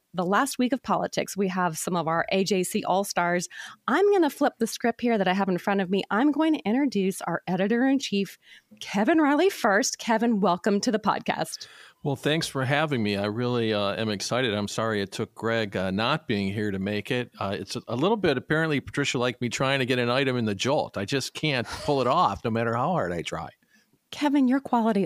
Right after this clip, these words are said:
Speaker 1: always rises to the top. I just want you to know that we had to just get rid of Greg, have him publish a book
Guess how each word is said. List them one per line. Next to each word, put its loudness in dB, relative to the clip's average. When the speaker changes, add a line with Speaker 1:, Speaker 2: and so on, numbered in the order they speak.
Speaker 1:
always 0
rises 0
to 0
the 2
top. 0
I 2
just 2
want 4
you 4
to 6
know 4
that 0
we 4
had 0
to 0
just -2
get 2
rid 2
of 2
Greg, 2
have 0
him 2
publish 4
a 6
book 4